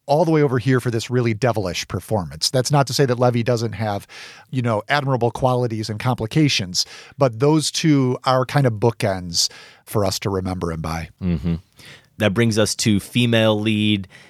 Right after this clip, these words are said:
Speaker 2: and I'm guessing Elizabeth Moss is gonna get a lot of play on a lot of lists, maybe including yours. She's got both The Invisible Man and Shirley,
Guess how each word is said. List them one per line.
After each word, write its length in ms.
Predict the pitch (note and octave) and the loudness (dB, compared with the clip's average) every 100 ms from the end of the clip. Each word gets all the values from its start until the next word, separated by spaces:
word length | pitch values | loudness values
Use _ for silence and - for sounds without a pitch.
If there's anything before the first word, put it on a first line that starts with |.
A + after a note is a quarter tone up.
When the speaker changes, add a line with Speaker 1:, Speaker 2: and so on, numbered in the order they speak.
| - | -2
Speaker 2:
and 340 | G2+ G2+ G2 - | 0 2 0 -2
I'm 180 | G#2 G#2+ | -2 0
guessing 520 | B2+ - B2+ G#2+ G#2 | 0 0 0 0 -2
Elizabeth 400 | G2+ G2 F#2 F2+ | 0 0 2 0
Moss 420 | F#2 G#2 A2+ G#2+ | 2 2 2 0
is 120 | G2+ F#2 | -4 -2
gonna 160 | G#2 | 0
get 220 | F#2+ G2+ - | 2 2 2
a 100 | G#2 | 2
lot 160 | G2 | 2
of 80 | F#2+ | 0
play 440 | - G#2 G2 G2+ - - - | 0 2 4 2 -4 -10 0
on 120 | G2 | 2
a 60 | |
lot 180 | F#2+ G2 | 4 2
of 100 | E2+ | 2
lists, 400 | G2+ C#3+ - - - | 0 0 -2 -8 0
maybe 360 | G#2+ A2+ A2 G2+ | 2 4 2 0
including 360 | G2 A#2 G2+ F#2+ | 0 2 2 2
yours. 300 | A2+ B2 A#2 | 2 2 2
She's 280 | - A#2 | 0 0
got 280 | A2+ A2 G2 | 2 0 2
both 220 | G2+ A#2+ | 0 0
The 140 | - G#2 | 0 2
Invisible 400 | G2 G#2+ G2 F#2 | 2 2 2 2
Man 280 | F#2+ G#2 G#2 | 2 2 0
and 220 | F#2 F2 | -2 -2
Shirley, 520 | - G2 G#2 B2+ | -2 0 0 0